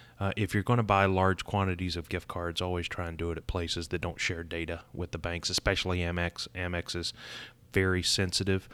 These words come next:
Although before, Jeff, last summer, you know, with those Hilton bonuses, the twelve X, uh, bonuses on some cards at grocery stores, those were uncapped. And we thought, well, you know, when, when we heard millions of points clawed,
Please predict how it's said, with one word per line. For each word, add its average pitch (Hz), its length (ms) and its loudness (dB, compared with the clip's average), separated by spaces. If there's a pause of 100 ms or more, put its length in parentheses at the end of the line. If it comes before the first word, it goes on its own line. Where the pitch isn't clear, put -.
(140)
Although 135 260 12
before, 160 380 12
Jeff, 95 300 2
last 120 320 6
summer, 95 380 4
you 104 100 2
know, 95 140 6
with 120 140 4
those 92 180 4
Hilton 135 320 4
bonuses, 95 420 4
the 90 140 0
twelve 117 340 4
X, - 400 2 (460)
uh, 95 140 4
bonuses 98 520 4
on 92 160 2
some 92 220 -2
cards 90 380 0
at - 260 -14
grocery 92 340 -2
stores, 87 380 -4
those 113 200 6
were 104 160 4
uncapped. 107 680 0
And 90 100 -2
we 92 80 2
thought, 104 320 2
well, 113 320 2 (640)
you 104 80 2
know, 95 120 6
when, 101 200 8 (100)
when 107 140 6
we 101 160 6 (100)
heard 107 460 4
millions 117 580 12
of 101 100 8
points 117 300 8
clawed, 104 360 6